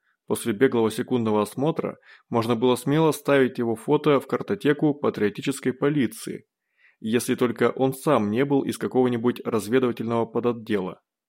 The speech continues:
«Я рад, что вы согласились встретиться со мной. Не спрашиваю о самочувствии и обо всем прочем.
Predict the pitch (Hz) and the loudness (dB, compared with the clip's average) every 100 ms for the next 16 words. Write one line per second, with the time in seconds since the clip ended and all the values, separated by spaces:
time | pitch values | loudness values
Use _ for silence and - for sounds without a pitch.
0 | _ _ _ _ _ _ _ - 107 190 | _ _ _ _ _ _ _ -6 2 4
1 | 202 196 165 - - 113 113 110 110 107 | 6 4 2 -4 -4 -2 -2 0 0 0
2 | 175 170 160 - - 151 151 104 101 95 | 2 2 2 -2 -10 -4 -2 -2 -4 -6
3 | 101 98 95 87 _ _ _ _ - _ | -6 -4 -4 -8 _ _ _ _ -20 _
4 | 107 127 185 - 165 151 147 135 131 117 | 0 2 2 0 0 2 2 4 4 0
5 | 113 107 101 156 - 165 160 - 120 101 | -2 -4 -2 -2 0 2 2 2 0 0
6 | 101 - 156 156 117 107 101 95 92 | -2 -2 -2 0 2 2 0 -8 -10